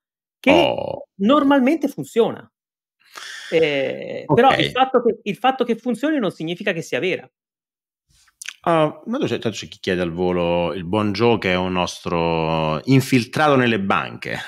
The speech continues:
Speaker 2: <laughs>
Speaker 1: Inverso
Speaker 2: Qualche
Speaker 1: Coretti
Speaker 2: esempio
Speaker 1: è bellissimo.
Speaker 2: pratico di questa strategia? Cosa è stato fatto nel duemilaotto? Anche tu
Speaker 1: Guarda, è
Speaker 2: sei,
Speaker 1: ser-, è,
Speaker 2: operi
Speaker 1: è
Speaker 2: da una ventina
Speaker 1: facilissimo.
Speaker 2: d'anni, hai visto due, tre, due, tre crisi di media dimensione, no? Tra
Speaker 1: Du-,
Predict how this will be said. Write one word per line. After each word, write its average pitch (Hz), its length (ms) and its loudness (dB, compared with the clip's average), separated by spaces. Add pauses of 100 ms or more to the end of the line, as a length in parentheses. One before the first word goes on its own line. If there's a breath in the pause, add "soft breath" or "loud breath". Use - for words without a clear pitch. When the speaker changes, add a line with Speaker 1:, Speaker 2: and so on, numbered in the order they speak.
(200 loud breath)
Speaker 2:
<laughs> 123 560 -4 (140)
Speaker 1:
Inverso 190 400 0
Speaker 2:
Qualche 180 140 4
Speaker 1:
Coretti 214 140 4
Speaker 2:
esempio 160 360 4
Speaker 1:
è - 20 0
bellissimo. - 0 -
Speaker 2:
pratico 160 560 2
di 135 100 0
questa 143 260 -2
strategia? 147 680 0
Cosa 175 140 -2
è 156 40 0
stato 139 180 0
fatto 90 260 -2
nel 87 160 -6
duemilaotto? 80 800 -6 (1400)
Anche 104 200 -2
tu 151 140 0
Speaker 1:
Guarda, 208 180 -2
è 180 100 -2
Speaker 2:
sei, 82 140 -4
Speaker 1:
ser-, 185 140 0
è, 104 120 -2
Speaker 2:
operi 117 220 2
Speaker 1:
è 117 40 4
Speaker 2:
da 110 140 2
una 113 140 4
ventina 113 400 2
Speaker 1:
facilissimo. 135 120 2
Speaker 2:
d'anni, 135 400 0 (120)
hai 117 120 -8
visto 113 340 -6
due, 127 280 2
tre, 131 420 2 (160 soft breath)
due, 139 220 0
tre 147 220 0
crisi 127 920 -4
di 117 80 -2
media 123 240 2
dimensione, 110 640 -4
no? 85 140 -6
Tra 85 480 -2
Speaker 1:
Du-, - 120 -4